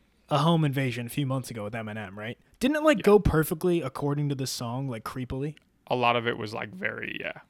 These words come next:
Speaker 1: That's,
Speaker 2: kinda weird,
Speaker 1: that's
Speaker 2: but
Speaker 1: really freaky.
Speaker 2: Yeah. Um, number forty-three, Cranes in the Sky by Solange.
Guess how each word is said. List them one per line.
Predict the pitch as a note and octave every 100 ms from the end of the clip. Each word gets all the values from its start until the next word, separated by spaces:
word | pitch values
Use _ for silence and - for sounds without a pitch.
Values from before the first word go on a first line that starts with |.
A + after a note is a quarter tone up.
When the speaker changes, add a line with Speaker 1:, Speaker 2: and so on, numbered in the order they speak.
| _
Speaker 1:
That's, | - B2+ -
Speaker 2:
kinda | -
weird, | - D3
Speaker 1:
that's | A2 -
Speaker 2:
but | A2+
Speaker 1:
really | G#2+ G2
freaky. | G#2 F#2+ - D2
Speaker 2:
Yeah. | - _ _ _ _ _ _ _ _ C3+ B2 A#2
Um, | A2+
number | A#2+ B2+
forty-three, | - D3 C#3 D3+ C#3
Cranes | A#2 - C3+ C#3 C3+
in |
the | B2
Sky | - B2 A#2 A2
by | G#2+
Solange. | G#2 A#2 G#2+ A2 G#2+ -